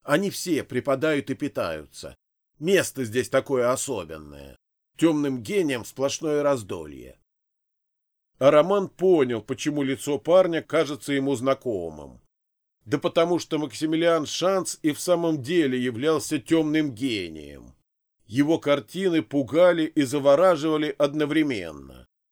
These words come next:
В каком-то смысле это были не картины, а двери, порталы между миром реальным и миром призрачным. Если бы у Романа завалялось лишних пару сотен тысяч долларов,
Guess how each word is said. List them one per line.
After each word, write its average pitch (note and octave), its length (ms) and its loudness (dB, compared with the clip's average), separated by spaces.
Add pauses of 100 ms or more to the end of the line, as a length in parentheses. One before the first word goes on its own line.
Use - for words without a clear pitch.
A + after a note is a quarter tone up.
(280)
В - 40 -8
каком-то D3+ 440 0
смысле D3 500 0
это C#3+ 180 -2
были D3+ 300 2
не C#3+ 140 0
картины, D#3 760 -2 (220)
а C3+ 100 4
двери, G2+ 720 0 (380)
порталы D#3+ 600 2
между C#3+ 320 -2
миром C#3+ 380 2
реальным E3 640 0
и C#3+ 80 2
миром E3+ 340 2
призрачным. D#2+ 920 -10 (760)
Если D3+ 360 4
бы D#3+ 180 2
у D#3+ 40 4
Романа D#3 440 2
завалялось D3 640 0
лишних C3+ 480 -2
пару C3+ 240 2
сотен C3 400 -4
тысяч A#2+ 420 -4
долларов, F#3 600 2